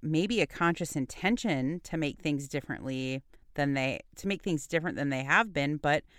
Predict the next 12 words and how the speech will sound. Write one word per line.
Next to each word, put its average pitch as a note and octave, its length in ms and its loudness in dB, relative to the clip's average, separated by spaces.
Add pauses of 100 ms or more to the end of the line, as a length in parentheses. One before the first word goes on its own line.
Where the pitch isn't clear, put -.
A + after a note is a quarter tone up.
(180)
subconsciously, D#3+ 1080 0
we're D#3 240 0
sabotaging C3+ 960 2
ourselves B2+ 720 -2
to D#3+ 80 -6
just D3 460 2 (180)
keep E3 460 -6 (120)
things C3+ 400 0
the B2+ 80 -14
same. D3+ 520 -2 (800)
And F#3 240 4
so G3 600 4